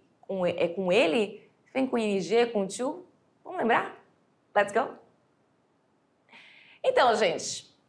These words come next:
título da aula, I Love Studying English. E eu comentei muito essa questão aqui desse segundo verbo. Por que que esse segundo verbo tem I N G?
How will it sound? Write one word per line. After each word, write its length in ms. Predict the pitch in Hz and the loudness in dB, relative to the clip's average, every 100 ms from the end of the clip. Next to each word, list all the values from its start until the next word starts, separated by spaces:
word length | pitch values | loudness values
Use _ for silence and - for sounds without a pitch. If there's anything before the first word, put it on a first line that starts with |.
| _ | _
título 320 | - 415 427 | 2 4 4
da 160 | 359 370 | 6 6
aula, 460 | 359 359 370 349 - 359 | 6 6 4 2 2 2
I 60 | 359 | 2
Love 340 | 302 302 302 | 4 2 0
Studying 560 | - 277 285 285 277 294 | -4 0 0 -2 -6 -2
English. 460 | 262 226 - - | 0 0 0 -4
E 20 | |
eu 80 | 285 | -4
comentei 420 | 294 311 302 320 | 2 2 2 -2
muito 280 | 311 277 311 | -2 -2 -4
essa 120 | 294 | -4
questão 400 | 285 262 - 233 | -2 -2 0 2
aqui 540 | 220 220 269 254 - - - _ - | 2 0 0 0 -2 -12 -20 _ -2
desse 540 | 214 302 349 339 254 | 2 4 4 2 -2
segundo 480 | - 233 214 220 190 | -6 -4 -4 -4 -4
verbo. 480 | 170 170 175 170 - - _ | 0 2 2 0 -8 -18 _
Por 260 | - 311 - | 0 0 -2
que 360 | - 339 349 330 | -2 2 2 0
que 120 | 262 | -4
esse 160 | 254 | -6
segundo 420 | 240 240 214 208 190 | -8 -8 -6 -6 -2
verbo 340 | 190 180 185 | 2 2 0
tem 380 | 180 190 190 190 | -4 -2 -2 -4
I 40 | |
N 180 | 175 165 | -8 -10
G? 380 | 151 151 131 - | -10 -8 -8 -8